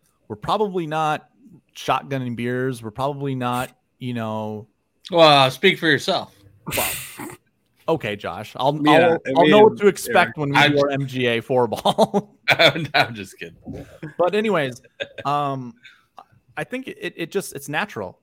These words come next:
Speaker 1: You hone in when it, when it really, really matters. And I'm not, to your point, Chad, it doesn't work for everybody. It doesn't work for everybody.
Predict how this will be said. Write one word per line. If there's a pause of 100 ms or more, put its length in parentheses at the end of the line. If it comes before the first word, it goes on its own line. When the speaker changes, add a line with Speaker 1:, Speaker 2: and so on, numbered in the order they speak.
Speaker 1:
You
hone
in
when
it,
when
it
really,
really
matters.
And
I'm
not, (300)
to
your
point,
Chad,
it
doesn't
work
for
everybody.
It
doesn't
work
for
everybody.